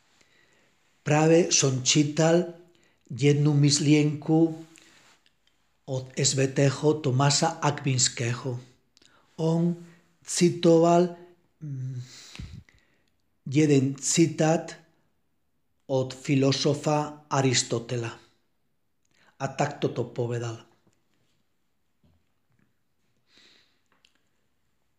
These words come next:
S takým istým spôsobom, ako nie je možné žiť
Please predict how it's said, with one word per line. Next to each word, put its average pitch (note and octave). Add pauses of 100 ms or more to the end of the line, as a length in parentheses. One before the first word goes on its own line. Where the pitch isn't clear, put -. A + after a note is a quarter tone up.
(460)
S -
takým E3+
istým D#3+
spôsobom, B2+
ako B2+
nie E3
je -
možné C#3+ (160)
žiť C#3+